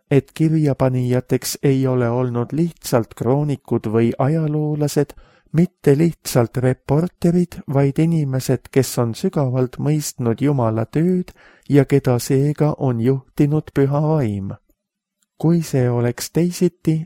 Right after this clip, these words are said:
siis loeksime Piiblist umbes samasuguseid sõnumeid nagu tänapäeva ajalehtedestki,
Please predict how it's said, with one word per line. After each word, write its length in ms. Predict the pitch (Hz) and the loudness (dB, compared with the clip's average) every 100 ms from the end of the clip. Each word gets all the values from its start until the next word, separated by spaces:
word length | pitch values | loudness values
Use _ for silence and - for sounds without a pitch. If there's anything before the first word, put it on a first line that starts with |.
| - | -8
siis 380 | - 160 156 147 | -2 0 0 -2
loeksime 680 | 143 139 135 - 131 123 | -2 -2 -4 -4 -2 -2
Piiblist 640 | 123 160 151 147 135 127 - | -2 -2 -2 -2 -2 -2 -2
umbes 400 | 151 123 117 - - | -2 0 -2 -4 -4
samasuguseid 840 | 160 165 151 160 - 151 156 151 | -2 -2 -2 -6 -6 -4 -4 -4
sõnumeid 680 | - 151 151 147 151 151 147 - | -2 -2 0 0 0 -2 -2 -4
nagu 340 | 139 139 143 | -4 -2 -4
tänapäeva 720 | 139 143 156 147 151 151 156 - | -2 0 0 0 0 0 -2 -2
ajalehtedestki, 1080 | 165 117 110 101 - 110 101 98 - - | -2 0 -2 -4 -4 -2 0 -2 -6 -4